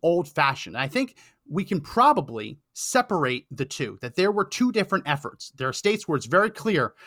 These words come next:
there was funny business going on with the code. We've, we've learned about it in Michigan. We, we've seen it in Nevada. Remember Nevada, where they're just putting ballots through and, and the machines never identified bad signatures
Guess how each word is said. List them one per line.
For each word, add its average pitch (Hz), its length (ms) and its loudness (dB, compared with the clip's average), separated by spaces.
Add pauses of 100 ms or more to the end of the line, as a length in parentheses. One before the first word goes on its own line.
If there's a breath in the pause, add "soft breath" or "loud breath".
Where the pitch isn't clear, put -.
(120)
there 143 120 2
was 135 100 -2
funny 185 300 4
business 123 320 -2
going 127 200 0
on 123 100 2
with 120 80 -6
the 127 80 -12
code. - 260 -4
We've, - 220 -14
we've 117 200 -10 (220)
learned 147 260 2
about 160 220 4
it - 60 -2
in 117 140 -4
Michigan. 156 500 0 (340 loud breath)
We, 131 120 -2
we've 123 180 -4
seen 185 300 0
it 170 100 0
in 120 160 -4
Nevada. 123 420 2
Remember 220 260 4
Nevada, 165 580 2 (180 soft breath)
where 135 100 -2
they're 143 120 0
just - 160 -8
putting 143 220 0
ballots 156 340 4
through 160 240 -2
and, 143 160 -2
and 127 180 -6
the 123 60 -6
machines 170 540 -4 (140)
never 160 520 6
identified 156 640 4
bad 135 260 0
signatures 135 540 -6